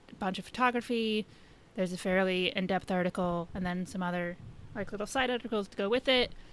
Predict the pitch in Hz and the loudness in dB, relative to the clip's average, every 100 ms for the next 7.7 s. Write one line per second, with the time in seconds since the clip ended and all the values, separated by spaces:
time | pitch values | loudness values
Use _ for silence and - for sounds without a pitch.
0 | - - - - 196 196 254 240 220 208 | -16 -14 -10 -6 -2 6 6 6 2 2
1 | - 202 196 190 190 185 - - - - | 0 4 4 4 2 -2 -6 -12 -14 -10
2 | - - - - - - 285 277 269 - | -10 -10 -12 -16 -14 4 8 8 6 2
3 | - - - - - - - - - 269 | -18 -18 -20 -18 -18 -16 -18 -16 -4 2
4 | 311 349 339 339 330 339 339 330 339 349 | 10 12 12 6 6 4 4 2 2 2
5 | - 214 196 - - - - - - - | 4 4 2 -6 -18 -20 -20 -20 -20 -20
6 | - - 285 277 294 277 320 294 240 214 | -20 -8 0 4 4 6 4 4 0 -2
7 | 202 196 190 185 190 - | -4 -6 -8 -10 -12 -14